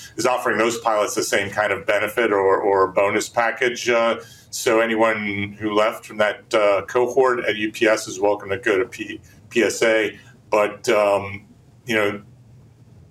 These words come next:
uh, U P S doesn't have as many pilots that they need to, to cut. They grew more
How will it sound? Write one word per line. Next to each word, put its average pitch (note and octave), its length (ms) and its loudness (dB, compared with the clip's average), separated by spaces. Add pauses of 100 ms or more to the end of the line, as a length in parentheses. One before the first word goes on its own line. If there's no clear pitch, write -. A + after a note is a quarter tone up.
(340)
uh, A2 160 2
U G#2 200 -2
P A#2+ 120 -2
S A2 160 0
doesn't G#2 220 -4
have G2 180 -2
as F2+ 140 -10
many F#2 160 -4
pilots G2+ 460 0
that F#2+ 120 -4
they F#2 120 0
need F#2 200 -4
to, F#2 240 -2 (220)
to F#2+ 100 -6
cut. G#2+ 300 -2
They F#2+ 140 0
grew G2 300 2
more F#2+ 540 2